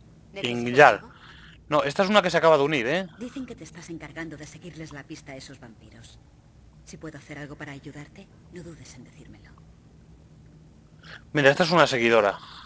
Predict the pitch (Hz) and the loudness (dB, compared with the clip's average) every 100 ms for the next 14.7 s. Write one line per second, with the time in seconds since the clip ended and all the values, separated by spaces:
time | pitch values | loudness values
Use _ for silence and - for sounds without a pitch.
0 | - - - - - - - - - - | -20 -20 -20 -20 -20 -20 -20 -20 -20 -20
1 | - - - 170 175 165 - - - 175 | -20 -20 -14 -12 -10 -12 -18 -20 -16 -16
2 | 147 143 - 170 220 226 - - - - | -16 -20 -20 -18 -18 -20 -20 -20 -20 -20
3 | - 156 202 214 196 160 156 160 135 147 | 4 8 8 8 6 4 6 6 4 4
4 | 139 123 123 185 113 101 160 214 208 - | 4 6 2 2 -2 -2 -4 -6 -14 -20
5 | - - - - - - - _ - - | -20 -20 -20 -20 -20 -20 -20 _ -20 -20
6 | - - - - - - - - - - | -20 -20 -20 -20 -20 -20 -20 -20 -20 -20
7 | - - - - - - - - - - | -20 -20 -20 -20 -20 -20 -20 -20 -20 -20
8 | - - 131 143 180 196 180 131 117 98 | -20 -16 -4 6 6 8 6 4 2 0
9 | 95 92 90 - - - - - - 143 | -2 -6 -14 -20 -20 -20 -20 -12 -2 2
10 | 151 196 208 - - - - 123 127 104 | 4 4 2 -2 -16 -10 2 6 6 2
11 | 92 - - - - 139 131 127 110 101 | -6 -16 -20 -14 4 6 6 4 0 0
12 | 95 - - - - - - 320 - 294 | -4 -10 -20 -20 -20 -20 -16 -16 -14 -14
13 | 247 240 254 247 208 196 214 180 175 190 | -14 -14 -14 -12 -12 -12 -14 -16 -16 -14
14 | 180 139 135 127 - 143 147 | -14 -16 -18 -18 -20 -20 -20